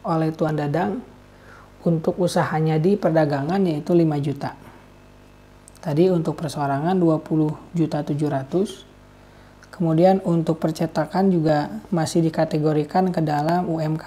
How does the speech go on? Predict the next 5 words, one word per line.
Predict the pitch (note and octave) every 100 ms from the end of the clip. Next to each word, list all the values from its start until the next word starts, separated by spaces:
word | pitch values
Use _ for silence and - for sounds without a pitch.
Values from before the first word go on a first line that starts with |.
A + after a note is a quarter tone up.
| C#3+
M. | D#3 A3 A#3 - - - - - - - - - - - - - - - - - - - - - - - - - - - - - - - - - - -
Karena | D#3+ D3 E3+ F3
dia | D#3+ F3+
satu | F3 D#3 F#3
koma | - D#3 D#3 F3+ A#3